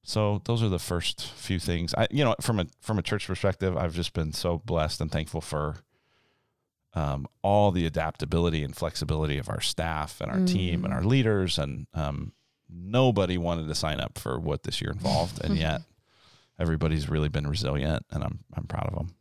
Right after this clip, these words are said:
Speaker 2: Mm, that's awesome.
Speaker 1: So.
Speaker 2: That's sweet. Um, divisions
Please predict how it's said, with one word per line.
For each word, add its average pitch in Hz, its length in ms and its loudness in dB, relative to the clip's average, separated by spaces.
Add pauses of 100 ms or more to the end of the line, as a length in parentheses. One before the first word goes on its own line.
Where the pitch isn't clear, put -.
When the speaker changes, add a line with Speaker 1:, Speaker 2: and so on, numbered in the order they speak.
Speaker 2:
Mm, 180 300 -2 (220)
that's 185 220 -6
awesome. 175 400 -2
Speaker 1:
So. 101 240 -6 (440)
Speaker 2:
That's 185 200 -6
sweet. 175 280 -4 (960)
Um, 208 360 4 (720)
divisions 190 840 2